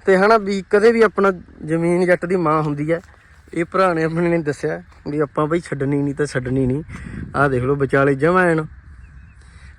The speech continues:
ਰੋਡ ਦੇ ਜਮਾਂ ਵਿਚਾਲੇ, ਆਹ ਦੇਖੋ ਆਹ ਬੋਰਡ ਲੱਗਿਆ ਹੋਇਆ ਢਾਈ ਸੌ ਮੀਟਰ ਅੱਗੇ ਟੂਲ ਟੈਕਸ ਹੈ।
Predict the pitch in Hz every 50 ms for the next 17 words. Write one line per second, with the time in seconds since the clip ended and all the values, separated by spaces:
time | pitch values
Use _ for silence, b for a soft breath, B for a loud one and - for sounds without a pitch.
0 | - 143 151 156 156 151 151 165 151 139 180 202 214 202 196 175 160 151 156 143
1 | 135 131 131 135 131 131 - 147 151 147 143 143 135 131 135 135 127 131 135 135
2 | 143 147 151 165 - b b b b b b b - - - 165 170 165 147 131
3 | - 147 147 139 127 - 131 139 139 - - 147 147 - 139 135 127 135 151 151
4 | - - 226 202 190 123 - 135 139 - - - 160 160